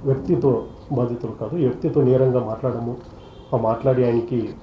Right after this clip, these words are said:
దొంగ మొబైల్ వినియోగిస్తున్నట్టు ఆయనకి ఒక కన్విన్స్ చేసి ఆ వినియోగిస్తున్న మొబైల్ను రికవరీ చేసి మళ్ళీ పోగొట్టుకున్న బాధితులు ఎవరున్నారో వాళ్ళందరినీ పిలిపించి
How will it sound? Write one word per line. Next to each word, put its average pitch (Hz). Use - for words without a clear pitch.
దొంగ 131
మొబైల్ 123
వినియోగిస్తున్నట్టు 117
ఆయనకి 117
ఒక 156
కన్విన్స్ 123
చేసి 117
ఆ 123
వినియోగిస్తున్న 139
మొబైల్ను 139
రికవరీ 131
చేసి 135
మళ్ళీ 135
పోగొట్టుకున్న 147
బాధితులు 123
ఎవరున్నారో 117
వాళ్ళందరినీ 110
పిలిపించి 123